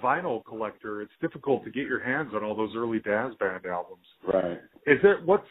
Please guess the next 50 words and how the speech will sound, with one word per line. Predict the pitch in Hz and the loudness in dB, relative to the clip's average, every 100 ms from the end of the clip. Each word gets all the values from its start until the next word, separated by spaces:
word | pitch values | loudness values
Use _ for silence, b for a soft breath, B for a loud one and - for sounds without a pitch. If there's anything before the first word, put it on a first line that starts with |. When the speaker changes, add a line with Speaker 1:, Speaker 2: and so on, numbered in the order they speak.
| - | -2
Speaker 1:
the | 180 | 0
deal? | 170 226 185 98 113 | 2 4 6 4 -2
Is | 120 | 2
there | 165 | 4
any | 180 - | 4 -2
chance | 175 175 175 | -2 -2 -2
any | 170 175 | -2 4
of | 165 | 4
that | 165 - | 4 0
stuff | 170 165 - - _ _ - | 0 0 -2 -18 _ _ -10
becomes | 139 165 147 | -2 6 10
Speaker 2:
Well, | 151 | 12
Speaker 1:
more | 131 180 | 12 8
readily | 135 151 | 8 8
Speaker 2:
actually, | 151 147 | 8 6
Speaker 1:
available? | 117 135 170 | 6 6 10
Speaker 2:
yeah, | 165 98 - _ _ _ | 10 8 0 _ _ _
yeah, | 143 180 98 | 2 4 2
Am-, | 120 131 151 127 | 0 0 0 0
Amazon | 147 156 123 110 101 | 0 0 2 0 0
has | 110 104 95 - - | -2 -2 -4 -8 -2
everything. | 127 104 90 76 - _ _ _ | -2 -2 -6 -10 -14 _ _ _
You | 101 | -10
know, | 104 | -4
that's | 104 | 6
Speaker 1:
Yeah, | 143 | 8
Speaker 2:
for | 143 | 8
Speaker 1:
that's | 147 | 4
Speaker 2:
sure. | 117 98 | 0 -2
Speaker 1:
true. | 104 101 _ _ | -2 -6 _ _
That's | 143 - | -8 -6
true. | - | 0
Speaker 2:
You | 104 | 4
know, | 104 | 4
they, | 104 | 4
yeah, | 101 104 101 | 2 2 2
you | 98 107 | 2 0
can | 110 | 0
get | 104 | 0
it | 101 | 0
all | 104 101 101 | -2 -2 -2
on, | 98 98 | -4 -4
uh, | 92 90 82 - - | -2 -2 -4 -8 -8
yeah, | 107 | -4
we | 104 117 | 0 0
can, | 113 104 | 2 4
we, | 127 | 4
we've | 107 117 117 | 4 2 2
gotten, | 110 104 95 | 2 2 0
I, | 101 | 2